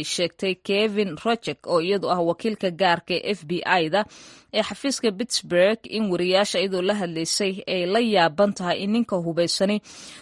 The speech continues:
uu riday afar ama shan xabadood ka hor inta aanan toogasho lagu dilin asaga. Madaxweynaha guddiga Yurub, gabadha la yiraahdo Ursula von der Leyen, ayaa waxa ay sheegtay inay aad uga naxday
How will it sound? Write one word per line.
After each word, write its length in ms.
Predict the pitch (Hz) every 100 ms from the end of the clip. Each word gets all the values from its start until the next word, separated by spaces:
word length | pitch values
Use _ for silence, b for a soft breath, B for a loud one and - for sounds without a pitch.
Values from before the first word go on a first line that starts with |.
| -
uu 140 | 269 277
riday 300 | 226 208 202
afar 340 | 240 254 196 -
ama 240 | 175 190
shan 280 | 196 - 254
xabadood 640 | 226 - 160 147 170 196 196
ka 80 | -
hor 180 | 214 180
inta 320 | 226 226 170 147 151 - -
aanan 400 | 175 170 170 175
toogasho 500 | - 170 165 - 214 170
lagu 240 | 180 175
dilin 300 | 160 160 151
asaga. 400 | - - 190 165 - _ _ _ _ _ _ _ b b b b b b b b
Madaxweynaha 600 | 214 220 254 254 320 302 254 233 208
guddiga 600 | 185 269 202 208 208 202 202 180 - 247
Yurub, 440 | 180 208 196 226 - - - 160 -
gabadha 320 | 165 190 185
la 100 | 165
yiraahdo 420 | 165 165 175 196 185 185
Ursula 580 | 170 - 220 214 196 170
von 280 | 160 185 170 160
der 180 | 156 165
Leyen, 500 | 170 202 190 190 226
ayaa 260 | - 175 165
waxa 240 | 196 - -
ay 100 | 160
sheegtay 420 | - 165 - 202 214
inay 200 | 190 - -
aad 300 | - 226 185 -
uga 180 | 180 185
naxday 380 | 165 170 196